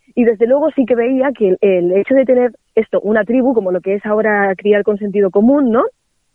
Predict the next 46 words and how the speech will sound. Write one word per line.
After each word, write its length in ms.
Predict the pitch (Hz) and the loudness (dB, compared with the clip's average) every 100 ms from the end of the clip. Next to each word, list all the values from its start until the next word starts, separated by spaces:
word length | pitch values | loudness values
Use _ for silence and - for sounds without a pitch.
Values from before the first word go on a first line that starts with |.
| _ _ - | _ _ 0
El 220 | 190 190 | 2 2
hecho 180 | 196 277 | 0 -2
de 20 | |
encontrar 400 | 262 247 240 233 | -2 0 0 0
con 120 | 220 | 0
una 180 | 208 220 | 0 -2
tribu, 320 | - 240 226 | 0 0 0
con 140 | 196 196 | 0 -2
otras 240 | 196 262 | -2 -4
mujeres, 400 | 233 196 240 220 | -4 0 0 0
con 120 | 202 | -2
otras 200 | 190 233 | -4 -4
personas 320 | - 214 226 - | -6 -4 -6 -2
que 100 | 214 | -2
han 120 | 208 - _ _ _ | -4 -6 _ _ _
tenido 220 | 208 214 | -2 -2
esa 120 | 240 233 | -2 -6
experiencia 600 | - 214 226 233 208 214 | -2 0 2 2 0 0
antes, 320 | 240 202 262 _ _ _ - | 0 0 -2 _ _ _ -12
era 200 | 202 233 | -10 -8
súper 240 | 233 220 196 | -4 -2 0
valioso, 560 | 185 160 196 285 190 | 0 0 0 0 0
tanto 240 | 180 185 196 | -2 -2 -4
para 200 | 185 180 | -2 -4
s-, 340 | - 208 190 - | -6 -10 -10 -4
superar 420 | 208 190 208 254 | 0 0 0 -2
baches 520 | 254 220 208 220 233 202 | -4 -4 -4 -2 -2 -2
de 60 | |
una 100 | 208 | -2
lactancia, 580 | 196 180 214 240 269 359 - - _ - | -2 -2 -4 -2 -2 -2 -4 -18 _ -6
como 340 | 208 196 190 | -4 -4 -4
dudas 380 | 190 226 247 226 | 0 0 0 0
de, 320 | 226 214 208 | 2 2 0
de, 400 | 190 202 190 175 | 0 0 0 -4
de 140 | 175 175 | -6 -8
cómo 320 | 202 214 214 - - 226 | -2 -2 -2 -4 -4 -2
tirar 240 | 202 214 214 | 0 -2 0
día 140 | 214 | -2
a 20 | |
día 160 | 202 202 | 0 -2
con 140 | 202 | -2
un 80 | 202 | -2
bebé, 240 | 190 262 330 | 0 0 0
o 260 | - 240 302 | 2 2 0
algo 240 | 185 202 | -4 -4
más, 180 | 202 202 | -4 -6